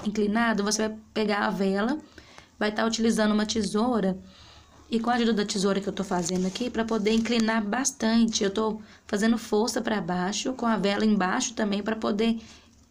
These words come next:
a, o plástico vai derretendo e ele vai deitando. Aí, quanto mais inclinado você queira, mais você vai fazendo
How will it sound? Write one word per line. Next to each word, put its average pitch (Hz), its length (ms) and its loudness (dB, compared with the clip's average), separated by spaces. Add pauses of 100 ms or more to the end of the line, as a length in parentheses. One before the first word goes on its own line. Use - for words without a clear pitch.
(300)
a, 196 500 0 (240)
o - 40 -20
plástico 226 400 0
vai 214 100 2
derretendo 196 580 0
e 226 80 4
ele 214 140 2
vai 214 160 2
deitando. 214 640 0 (920)
Aí, 214 480 0
quanto 311 360 2
mais 220 260 0
inclinado 202 460 -2
você 202 320 -4
queira, 240 440 -2
mais 220 320 0
você 233 240 -2
vai 240 140 -2
fazendo 233 480 0